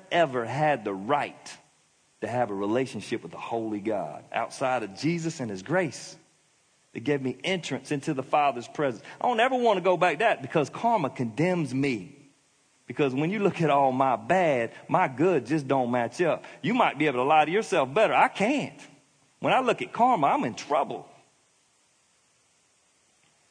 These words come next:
That theology kinda snuck up on you?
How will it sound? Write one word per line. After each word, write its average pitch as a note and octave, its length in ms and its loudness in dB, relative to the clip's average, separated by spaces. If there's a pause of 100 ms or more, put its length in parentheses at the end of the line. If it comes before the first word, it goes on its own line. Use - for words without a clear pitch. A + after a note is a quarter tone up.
(2000)
That G#2+ 160 -4
theology A#2+ 480 0
kinda B2 200 -4
snuck C3 280 -6
up B2+ 140 -6
on C3 180 -4
you? C#3+ 160 -4